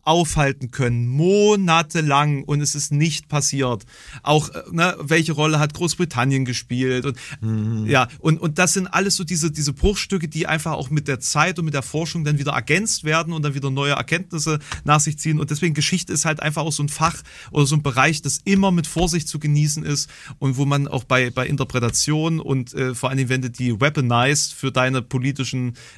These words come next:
Speaker 1: ähm, äh, Dinge,
Speaker 2: Mhm.
Speaker 1: ne, dass, dass das halt immer ein, ja, gefährliches, zweischneidiges Schwert ist.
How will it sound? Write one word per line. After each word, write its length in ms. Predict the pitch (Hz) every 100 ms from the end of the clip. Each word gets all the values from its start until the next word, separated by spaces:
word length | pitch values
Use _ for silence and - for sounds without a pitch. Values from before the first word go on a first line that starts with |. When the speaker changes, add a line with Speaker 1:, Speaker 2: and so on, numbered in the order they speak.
| -
Speaker 1:
ähm, 340 | 131 117 113 113 -
äh, 140 | 69 - - - - -
Dinge, 280 | 151 151
Speaker 2:
Mhm. 60 | 139
Speaker 1:
ne, 160 | 135 143
dass, 280 | 135 - - -
dass 200 | 131 -
das 160 | 123
halt 240 | 127 127 147
immer 240 | 139 131
ein, 340 | 127 123 120 117 -
ja, 160 | 123
gefährliches, 760 | 113 107 101 131 127 120 113 -
zweischneidiges 640 | - 117 113 117 113 104 101
Schwert 300 | 107 104 -
ist. 260 | 113 -